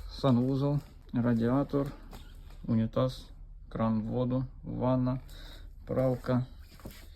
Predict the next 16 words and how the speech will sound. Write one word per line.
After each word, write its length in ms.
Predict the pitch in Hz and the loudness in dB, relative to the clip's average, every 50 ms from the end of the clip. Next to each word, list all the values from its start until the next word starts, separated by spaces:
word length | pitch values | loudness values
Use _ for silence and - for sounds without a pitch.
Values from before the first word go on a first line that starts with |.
| - - - - - - - - - - | -16 -16 -16 -16 -16 -16 -14 -14 -8 -4
Перестінок 640 | - 120 120 120 - - - - 120 117 117 117 117 | -2 0 0 0 0 -2 -4 -2 0 2 2 0 0
буде 240 | 120 123 120 123 123 | -2 -4 -4 -4 -2
добудовуватися 1000 | 123 127 127 135 135 127 135 131 131 127 127 123 123 127 - 123 - - 123 123 | -2 -2 -2 -2 -2 0 0 0 0 0 0 0 -2 -2 -4 -6 -6 -6 -8 -8
тут. 260 | - - 76 71 - - - - - - - - - - - - - - - - - - - - - - - - - | -6 -6 -6 -6 -8 -10 -16 -20 -20 -20 -20 -20 -18 -18 -18 -18 -20 -18 -18 -18 -18 -18 -18 -16 -16 -16 -16 -16 -16
Вхід 440 | - - - - 131 127 131 131 - | -14 -10 -6 -2 0 0 0 -2 -4
в 380 | - - - - - - - - | -10 -16 -16 -16 -16 -16 -6 -2
санвузол, 600 | 127 120 120 120 123 127 127 135 151 151 156 151 - - - - - - - - - - | 0 0 0 0 0 -2 -2 -2 -2 -4 -4 -6 -8 -10 -16 -16 -16 -16 -16 -14 -8 -4
умивальничок, 720 | 113 107 104 - 107 - 107 120 131 269 269 - - - - - - - - - - - - - - - - - - | -2 0 0 0 0 0 2 2 2 2 0 -2 -6 -12 -12 -12 -14 -14 -14 -14 -14 -16 -16 -16 -16 -18 -18 -12 -4
контур 360 | - 135 131 123 117 127 120 107 - - - - - - - - - - - | -2 0 0 0 0 -2 -4 -4 -6 -12 -16 -14 -14 -14 -14 -14 -12 -4 2
Санузла 540 | 127 123 123 123 117 117 117 113 110 107 | 4 4 6 6 4 4 4 4 4 4
у 80 | 107 107 | 4 4
нас 220 | 110 107 107 - | 2 2 0 -2
також 380 | - - 104 101 - - 104 - | -2 -2 -2 -2 -4 -6 -8 -6
санвузол, 560 | - 110 110 110 120 151 170 165 170 170 170 175 - - - - - - - - - - - - - - | -2 0 2 2 2 2 0 -2 -2 -2 -2 -4 -6 -10 -14 -16 -16 -18 -20 -20 -20 -18 -18 -18 -12 -4
трохи 320 | - 117 120 117 - 117 | -2 0 0 0 -2 -4
коридорчику 800 | - - 107 113 110 113 131 151 - - - - - 180 185 | -4 -4 -2 -2 -2 -2 -4 -4 -6 -6 -8 -6 -2 0 0